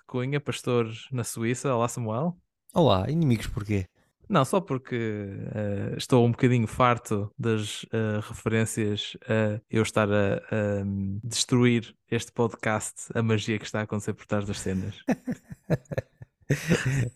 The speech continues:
Speaker 2: Ok, já estou a perceber, já estou a perceber.
Speaker 1: Olá,
Speaker 2: Tá bom.
Speaker 1: Samuel. Eh, tem-, também estamos aqui com o, eh, Roberto Marques,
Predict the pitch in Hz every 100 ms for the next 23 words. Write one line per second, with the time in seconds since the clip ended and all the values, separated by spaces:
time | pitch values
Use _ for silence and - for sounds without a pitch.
0 | _ 123 104 98 101 101 - - 92 -
1 | 101 92 - 92 - - 107 - - 131
2 | 135 92 135 131 139 143 - 143 139 135
3 | 127 151 143 - - 139 127 143 135 135
4 | 135 131 135 131 131 127 120 117 113 127
5 | 120 113 113 113 127 - 123 151 170 -
6 | - -